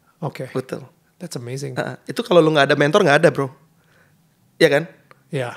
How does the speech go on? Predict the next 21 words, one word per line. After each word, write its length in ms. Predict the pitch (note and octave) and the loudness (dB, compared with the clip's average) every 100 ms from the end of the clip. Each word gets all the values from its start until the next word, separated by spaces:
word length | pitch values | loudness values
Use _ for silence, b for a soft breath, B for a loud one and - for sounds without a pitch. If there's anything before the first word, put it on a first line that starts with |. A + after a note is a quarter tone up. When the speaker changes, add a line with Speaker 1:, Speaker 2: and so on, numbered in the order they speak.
| - | 0
Speaker 2:
If 120 | E3 | 0
we're 200 | D#3 E3+ D#3+ | 6 6 6
friends, 480 | - D#3 E3 G#3 | 4 4 4 -2
it's 140 | - C#3+ | -6 -6
just 160 | D3 | -6
friends. 240 | D3 F#3 F#3 | -2 -2 0
"Ah, 220 | A3 C4+ | 2 4
lu 100 | C#4+ | 2
fight 180 | A#3 G#3+ | 0 -2
back 200 | G#3 G#3 | -2 -2
aja, 260 | A3 G#3 B3+ | -2 2 4
gue 160 | A#3 | 4
kenal 220 | A#3+ A3 A3 | 4 4 6
lawyer 240 | G#3+ G#3 | 8 8
yang 140 | G3+ | 8
bagus 320 | G3 G3+ G#3 G3+ | 6 4 4 0
nih," 240 | A3 F3+ | 0 0
gitu 100 | D3 | 0
Speaker 1:
Iya, 120 | D#3 | 0
Speaker 2:
kan? 100 | D3 | 0
Speaker 1:
iya. 200 | E3 D3+ | 0 -4